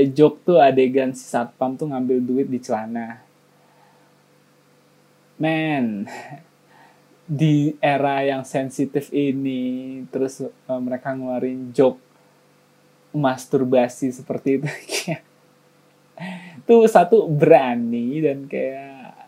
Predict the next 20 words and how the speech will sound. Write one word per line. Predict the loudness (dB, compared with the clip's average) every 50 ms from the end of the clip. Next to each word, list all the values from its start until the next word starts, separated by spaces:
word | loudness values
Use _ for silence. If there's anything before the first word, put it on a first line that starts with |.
| _ _ _ _ _ -20 -20 -20 -20 -20 -20 -20 -20 _ _ _ _ _ _ _ _ _ _ _ _ _ _
jenius | -10 0 2 2 2 4 2 -2 -4 -4 -6 -8 -10 -10
lah, | -10 -8 -6 -4
original. | -2 0 0 0 0 0 -2 -2 -2 -4 -6 -6
Saya | -8 -8 -10 -10
belum | -8 -6 -6 -4 -6 -4
pernah | -6 -8 -8 -6 -8 -8 -8
sih | -8 -8 -8
ketemu | -8 -10 -10 -10 -10 -10 -10 -10 -10 -4
joke | -4 -4 -4 -4 -8
yang | -10 -10 -10 -8
kayak | -6 -6 -6 -4 -6
gitu. | -8 -8 -6 _ -6 -6
Terus, | -6 -8 -10 -10 -14 -20 _ _ _ _ _ _ _ _ _ _ _ _ _ _ _ _ _ _ _ _ _ _ _ _ _ _ _ _
eh, | -6 -6 -4 -6 -6 _ _ _ _ _ _ _ _ _ _ _ _ _ _ _ _ _ _ -4
eh, | -2 0 0 0 0 0 0 -2 -2 -2 -2 -2 -2 -2 -2 -2 -2 -2 -2 -4
ya |
saya | -6 -6 -8 -8
senang | -4 -4 -4 -4 -4 -6
aja | -8 -8 -8
sih. | -10 -12 -16